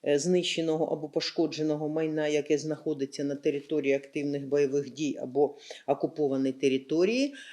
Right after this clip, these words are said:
І це спрощення стосується саме того, що в цьому законопроекті було, е, м, про-, запропоновано,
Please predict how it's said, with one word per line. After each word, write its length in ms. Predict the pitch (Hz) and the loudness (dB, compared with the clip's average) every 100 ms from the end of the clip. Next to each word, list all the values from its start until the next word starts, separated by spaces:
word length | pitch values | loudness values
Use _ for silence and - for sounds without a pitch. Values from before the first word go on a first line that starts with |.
| - | -10
І 140 | - 202 | -4 -4
це 260 | 196 220 | 2 4
спрощення 760 | 196 - 208 254 277 - 262 254 | 4 0 0 0 2 2 2 2
стосується 720 | 247 - 175 - 214 185 - | 0 -2 -2 2 2 2 0
саме 380 | 160 - 165 147 | -2 0 0 -2
того, 520 | 139 160 196 247 302 226 - | 0 2 4 4 2 0 -8
що 220 | - 170 | -4 -4
в 60 | |
цьому 280 | - 190 180 | 2 2 2
законопроекті 1120 | 151 160 165 156 143 151 147 143 156 - 262 277 - - - | -2 -4 -2 -2 -2 0 2 2 0 0 0 0 -4 -18 -8
було, 680 | 160 180 196 190 170 165 - | -2 2 4 6 4 0 -10
е, 460 | 160 151 151 147 147 139 - - | -4 -2 0 0 -2 -6 -14 -10
м, 380 | 135 131 123 135 | -6 -4 -6 0
про-, 200 | 185 180 | 2 2
запропоновано, 1160 | 180 190 185 180 165 147 135 131 190 247 277 | 2 2 2 2 2 4 4 4 4 4 4